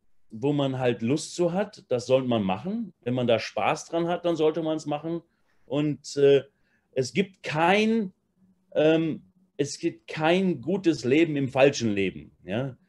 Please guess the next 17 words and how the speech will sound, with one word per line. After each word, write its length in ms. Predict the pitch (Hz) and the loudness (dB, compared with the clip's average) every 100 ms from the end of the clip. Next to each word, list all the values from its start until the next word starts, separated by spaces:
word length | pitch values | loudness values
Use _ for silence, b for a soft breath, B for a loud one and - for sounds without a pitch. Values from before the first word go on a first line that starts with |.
| _ _ | _ _
Son-, 440 | - 139 143 139 - - | -4 0 0 -2 -6 -2
sondern 380 | 143 147 131 | 2 2 0
man 140 | - 143 | -2 2
muss 160 | 214 | 2
es 100 | 196 | 2
einfach 320 | 156 151 139 113 | 0 0 0 0
anfassen 640 | 165 185 156 156 156 151 - _ _ | -2 0 0 0 -2 -4 -8 _ _
und 480 | 127 143 135 - - | -4 -2 -2 -6 -4
man 240 | 135 131 | -2 0
hat 180 | 151 156 | -4 -2
immer 220 | 170 151 | 2 4
Erfolg, 600 | 117 117 104 107 120 - _ _ _ | 4 2 2 2 0 -6 _ _ _
wenn 120 | 120 | 0
man 400 | 117 110 110 98 _ _ _ _ | 2 0 -2 -6 _ _ _ _
sich 320 | 104 107 117 | -10 -8 -4
in 140 | 120 113 | 0 0
Richtung 640 | 113 - 110 104 98 | -2 -2 -2 -2 -4